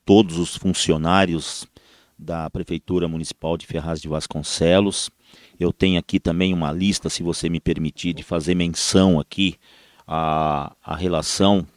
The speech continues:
com o nome de todas as pessoas às quais eu quero cumprimentá-las. E,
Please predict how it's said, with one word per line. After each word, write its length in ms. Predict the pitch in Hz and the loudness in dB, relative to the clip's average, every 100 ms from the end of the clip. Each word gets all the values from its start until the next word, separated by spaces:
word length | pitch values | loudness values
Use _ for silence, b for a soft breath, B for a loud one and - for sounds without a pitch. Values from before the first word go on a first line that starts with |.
| - | -6
com 160 | 87 | -4
o 20 | |
nome 340 | 82 87 92 85 | 0 2 2 0
de 140 | 71 | -4
todas 340 | - 98 95 80 | 0 4 4 2
as 140 | 85 | -2
pessoas 500 | 85 80 - 90 82 | -2 -2 2 2 2
às 300 | 85 85 - | 0 -2 -6
quais 340 | - 95 95 | 0 2 4
eu 80 | 85 | 2
quero 300 | - 85 87 | 0 0 -2
cumprimentá-las. 1080 | - 80 - 82 80 76 85 98 117 - - b b b b b 98 | -2 -6 -4 -2 -4 0 2 4 2 -4 -12 b b b b b -2
E, 460 | 104 104 104 98 | 2 4 4 2